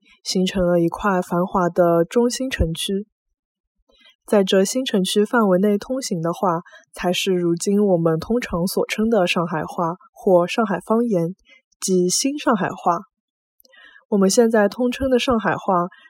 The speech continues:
是上海一八四三年开埠以后，在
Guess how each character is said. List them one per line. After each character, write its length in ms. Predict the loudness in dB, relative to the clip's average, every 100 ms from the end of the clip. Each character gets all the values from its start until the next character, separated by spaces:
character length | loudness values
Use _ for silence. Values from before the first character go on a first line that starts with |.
| -6
是 260 | 0 0
上 240 | 2 2 2
海 300 | 0 -2 -2
一 120 | -2
八 220 | 0 2 2
四 220 | -2 -4
三 260 | -2 0
年 300 | 0 0 0 -2
开 180 | -2 -2
埠 280 | 0 -2
以 140 | -2 -4
后， 340 | 0 2 2 0 -14 -20 0
在 280 | 2 4